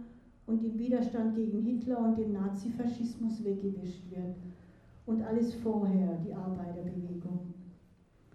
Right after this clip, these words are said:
Pünktchen, Pünktchen. Der Nazifaschismus in Deutschland und der Faschismus in Italien hatten ja ganz konkrete ökonomische und politische Bedingungen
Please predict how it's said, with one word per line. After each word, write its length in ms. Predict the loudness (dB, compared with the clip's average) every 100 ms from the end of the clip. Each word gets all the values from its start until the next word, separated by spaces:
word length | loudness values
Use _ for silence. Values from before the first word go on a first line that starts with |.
| -20 -20 -12
Pünktchen, 480 | -10 -8 -12 -14 -8
Pünktchen. 560 | -4 -2 -2 -6 -10 -12 -20 -20 -20 -20 -20 0
Der 140 | 4
Nazifaschismus 960 | 4 4 2 0 2 4 2 2 2 2
in 120 | 2
Deutschland 640 | 4 4 2 2 2 4
und 240 | 4 4 4
der 140 | 0
Faschismus 580 | -2 -2 -4 -2 -2 0
in 140 | 0
Italien 720 | 0 -2 0 0 0 -2 -2 -6 -14 -20 -20 _
hatten 260 | -2 2 4
ja 100 | 4
ganz 320 | 4 -2 -4
konkrete 500 | -4 -4 0 2 4 4
ökonomische 720 | 4 4 4 2 4 2 2
und 200 | 0 0
politische 500 | 0 0 0 -2 -4
Bedingungen 800 | -2 -2 -2 2 2 2 0 -2